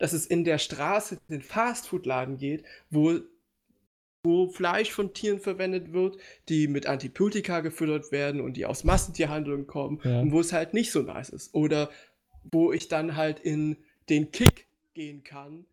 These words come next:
Speaker 1: der halt auch auf der Straße ist, und in den Kick werden halt Klamotten verkauft, die von Kinderarbeit kommen.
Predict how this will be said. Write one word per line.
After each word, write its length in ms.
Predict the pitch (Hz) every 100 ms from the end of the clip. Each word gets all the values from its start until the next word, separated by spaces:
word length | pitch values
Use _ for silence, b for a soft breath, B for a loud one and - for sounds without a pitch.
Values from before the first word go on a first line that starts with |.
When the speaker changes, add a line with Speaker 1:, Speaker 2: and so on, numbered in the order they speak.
| _ _ - -
Speaker 1:
der 120 | 139
halt 160 | 139 135
auch 160 | 143 139
auf 180 | 143
der 100 | -
Straße 480 | 139 - 127 127 -
ist, 320 | - 156 -
und 120 | 156 147
in 140 | 151
den 220 | 151 156
Kick 300 | - 175 -
werden 280 | 160 160 160
halt 220 | 156 156
Klamotten 400 | 160 156 151 165
verkauft, 480 | 156 151 160 151 -
die 100 | 147
von 220 | 147 175 170
Kinderarbeit 640 | 247 233 170 120 101 -
kommen. 320 | - - 156